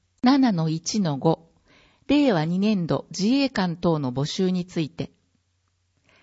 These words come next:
防衛省では、特別職国家公務員、自衛官等の受付及び試験を実施します。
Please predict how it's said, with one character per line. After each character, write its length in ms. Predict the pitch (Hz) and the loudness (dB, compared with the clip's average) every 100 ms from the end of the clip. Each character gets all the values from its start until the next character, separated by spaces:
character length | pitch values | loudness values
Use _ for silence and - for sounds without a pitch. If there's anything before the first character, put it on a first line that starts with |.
| _ _ _ - | _ _ _ 0
防 300 | 233 285 302 | 4 4 4
衛 160 | 285 | 2
省 240 | 233 175 160 | 0 0 0
で 120 | 151 | 0
は、 200 | 151 143 - - - - | -2 -6 -10 -20 -20 -4
特 260 | 214 262 | -4 -2
別 260 | 254 285 - | -4 -4 -2
職 320 | 214 - 147 | -4 -4 -8
国 180 | - 170 | -4 -4
家 200 | - 220 | 0 -2
公 180 | 220 214 | 0 0
務 220 | 208 196 | 0 0
員、 280 | 147 120 - | -2 -4 -8
自 200 | 165 190 | -8 -2
衛 180 | 262 294 | 0 0
官 240 | - 165 160 | 0 -4 -2
等 240 | 175 160 | -2 -2
の 200 | 139 131 _ | -4 -8 _
受 220 | 175 233 | -4 -2
付 340 | 226 - - 208 | -2 -2 -4 -2
及 220 | 196 202 | 0 0
び 180 | 196 202 | 0 -4
試 140 | - | -6
験 260 | - 240 233 | 0 0 2
を 60 | 226 | 0
実 240 | 185 185 | 0 -4
施 120 | - | -4
し 160 | 185 185 | -4 -2
ま 120 | 170 | -4
す。 220 | 170 - | -4 -10